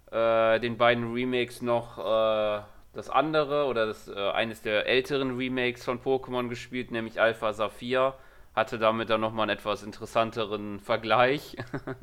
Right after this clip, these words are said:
Und da ist mir sogar aufgefallen tatsächlich, da ist sogar, auch wenn's e-, ebenfalls ein eins zu eins Remake ist, hat's tatsächlich eine Funktion übernommen, die es, äh, aus dem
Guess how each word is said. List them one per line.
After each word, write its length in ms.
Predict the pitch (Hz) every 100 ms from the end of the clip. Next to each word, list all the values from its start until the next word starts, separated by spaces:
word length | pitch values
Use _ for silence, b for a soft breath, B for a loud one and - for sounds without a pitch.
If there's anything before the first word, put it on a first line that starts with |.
| 139 - - b b b b b b b b b b b b -
Und 140 | 120
da 100 | 135
ist 100 | 160
mir 100 | 165
sogar 200 | 147 135
aufgefallen 440 | 117 143 127 127 113
tatsächlich, 320 | 110 120 110
da 160 | 113 117
ist 100 | 120
sogar, 280 | 123 120
auch 180 | 101 117
wenn's 480 | 123 123 127 - - -
e-, 220 | 123 127
ebenfalls 600 | 131 151 160 - 143 135
ein 240 | 131 123 127
eins 360 | 117 127 -
zu 80 | -
eins 380 | 95 120 127 -
Remake 400 | 127 120 120 120
ist, 160 | 117 123
hat's 180 | 120
tatsächlich 540 | 127 104 123 117 117 -
eine 400 | 120 117 113 110
Funktion 720 | - 113 104 - - 117 117
übernommen, 640 | 107 107 107 107 107 107 98
die 180 | 104 101
es, 240 | 98 -
äh, 500 | - 98 95 92 92 92 -
aus 260 | 95 101 -
dem 460 | 104 98 95 90